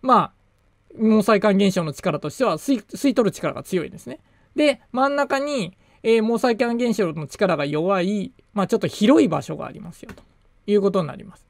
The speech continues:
で、ここにインクがダーって流れてくるんですね。っていう状態です。でもこれだといずれ書けなくなってしまいますよと。だってインクタンクの中にある空気がなくなりますからね。空-、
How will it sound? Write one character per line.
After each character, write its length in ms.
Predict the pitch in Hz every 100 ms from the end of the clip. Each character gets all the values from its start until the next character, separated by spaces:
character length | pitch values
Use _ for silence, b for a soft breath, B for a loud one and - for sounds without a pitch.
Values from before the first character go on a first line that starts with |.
| _ _ _ _ _ _ -
で、 120 | 254
こ 160 | 269 262
こ 100 | 339
に 120 | 320
イ 100 | 311
ン 40 |
ク 120 | 269
が 120 | 269 233
ダ 280 | 190 185
ー 40 | 170
っ 20 |
て 80 | 165
流 100 | 147 160
れ 80 | 156
て 100 | 143
く 80 | 135
る 80 |
ん 60 | -
で 60 | 160
す 100 | 254
ね。 100 | 311
っ 580 | _ _ _ _ _
て 80 | -
い 100 | 247
う 40 | 180
状 160 | 170
態 160 | 165 147
で 80 | 180
す。 100 | _ _ _ _ _ _ _
で 140 | 294 320
も 140 | 233
こ 120 | 269
れ 80 | 311
だ 160 | 320 -
と 480 | 277 269 202 139 - -
い 100 | 190
ず 160 | 240
れ 140 | 285 294
書 120 | 240
け 100 | 254
な 140 | 277 165
く 80 | 165
な 100 | 160
っ 60 |
て 100 | -
し 140 | 143 147
ま 100 | 139
い 80 |
ま 100 | -
す 140 | - -
よ 80 | 180
と。 120 | - _ _ _ _ _ _
だ 80 | 247
っ 100 | 240
て 320 | 202 165 147 - _
イ 140 | 240 277
ン 60 |
ク 100 | 285
タ 160 | 294 285
ン 40 |
ク 80 | 233
の 100 | 202
中 220 | 196 190
に 100 | 170
あ 100 | 170
る 280 | 170 226 175
空 180 | 233 214
気 140 | -
が 100 | 156
な 120 | 135
く 80 | 139
な 120 | 185
り 80 | 185
ま 100 | 185
す 60 | -
か 80 | 170
ら 100 | 165
ね。 120 | 208
空-、 180 | 254